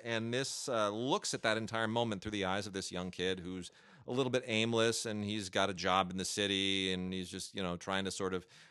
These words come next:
sort of find himself and find his way, and he gets caught up in this moment, and it is about how that changes him and his friends and his life, and, uh,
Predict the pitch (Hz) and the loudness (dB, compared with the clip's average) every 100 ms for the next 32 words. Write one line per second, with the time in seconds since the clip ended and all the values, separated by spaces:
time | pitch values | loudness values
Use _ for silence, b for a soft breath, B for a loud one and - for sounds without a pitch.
0 | B - 202 160 - 160 147 131 - 113 | B -2 -2 -2 2 4 4 2 4 6
1 | 117 - 117 120 113 113 107 107 101 110 | 6 2 -2 0 0 -2 2 4 6 4
2 | 113 107 104 120 110 113 - - 107 107 | 0 -2 -2 -4 -2 -2 -2 -2 -2 -2
3 | 107 98 92 107 127 127 78 - 98 95 | -4 -4 -6 2 2 2 -2 -8 -6 -2
4 | 92 90 95 92 92 95 92 87 92 90 | 0 -2 -2 -4 -4 -4 -4 -2 -2 -2
5 | 92 - 95 92 87 107 104 107 90 80 | -2 -4 -6 -8 -4 -4 -4 -6 -8 -6
6 | - 107 104 90 87 87 98 104 101 - | -4 -2 -4 -8 -8 -4 0 0 -2 -10
7 | 92 87 85 82 85 80 | -10 -8 -8 -6 -4 -4